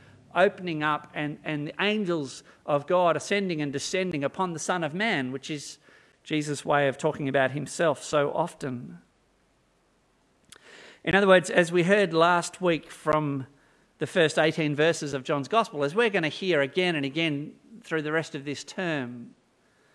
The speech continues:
Jesus is the means by which the realities of heaven have come down to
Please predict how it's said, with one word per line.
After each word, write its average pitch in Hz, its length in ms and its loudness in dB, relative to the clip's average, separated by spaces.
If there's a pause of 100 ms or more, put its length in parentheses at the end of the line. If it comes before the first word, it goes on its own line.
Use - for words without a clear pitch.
(1000)
Jesus 196 580 2
is 175 240 -4
the 156 140 -2
means 175 400 0
by 151 180 2
which 160 240 -6
the 180 140 -6
realities 175 760 -2
of 147 140 -2
heaven 151 480 -2
have 147 260 -8
come 165 300 -6
down 147 300 -4
to - 140 -10